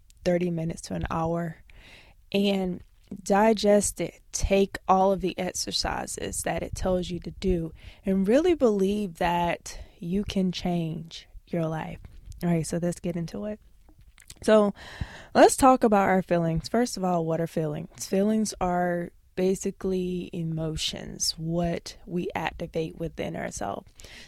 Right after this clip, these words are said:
So it can be anger, it could be happiness, it could be frustration, it can be anxiety. It's really that part that we feel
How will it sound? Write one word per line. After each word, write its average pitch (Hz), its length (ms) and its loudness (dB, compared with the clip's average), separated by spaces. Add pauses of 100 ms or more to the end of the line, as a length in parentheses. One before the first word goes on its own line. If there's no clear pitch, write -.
So 190 160 4
it 185 100 2
can 185 140 -2
be 175 240 -4
anger, 185 680 -2
it - 80 -16
could - 120 -18
be - 100 -14
happiness, 180 840 -8
it - 100 -12
could - 80 -20
be - 100 -10
frustration, - 920 -6
it - 140 -14
can 170 100 -8
be 156 160 -8
anxiety. 180 720 -6 (480)
It's 202 200 4
really 240 680 2 (400)
that 180 560 4
part 202 580 2
that 170 280 0
we 175 140 -2
feel - 1040 -4